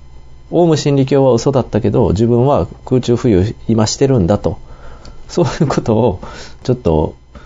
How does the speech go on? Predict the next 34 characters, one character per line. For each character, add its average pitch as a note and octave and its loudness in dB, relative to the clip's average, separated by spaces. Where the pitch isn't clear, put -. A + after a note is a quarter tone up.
表 A2+ 2
現 E2+ -2
し - -10
た C#3 -2
か A#2 -2
っ - -2
た - -4
の E2+ 2
か F#2+ 0
な - 2
と。 - -8
そ - -4
れ C3 2
で B2 4
座 G2 2
禅 F#2+ 4
に G#2 2
こ F2+ 0
だ E2+ 2
わ F2 2
っ - -2
て - -2
る G2 2
の F#2+ 0
か E2 0
な F2 2
と F2 -2
思 E2 0
う D#2 -4
ん - -4
で D2+ -4
す - -10
け F#2 -2
ど、 G2 0